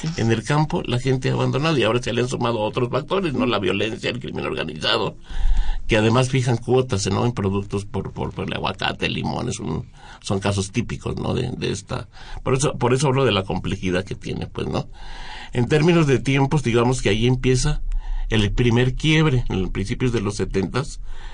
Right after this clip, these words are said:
Speaker 2: del deterioro de la calidad de la alimentación y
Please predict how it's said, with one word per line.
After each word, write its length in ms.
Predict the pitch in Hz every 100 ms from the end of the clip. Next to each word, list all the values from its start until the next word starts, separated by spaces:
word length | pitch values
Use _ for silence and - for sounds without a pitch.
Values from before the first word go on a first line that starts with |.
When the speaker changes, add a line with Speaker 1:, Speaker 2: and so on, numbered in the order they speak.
| -
Speaker 2:
del 240 | - 101 95
deterioro 540 | 104 104 101 117 120
de 80 | 120
la 160 | 101 98
calidad 320 | 98 95 101
de 80 | 113
la 80 |
alimentación 760 | 120 120 117 127 120 117 110 120 - - - - - - -
y 400 | 147 175 185 185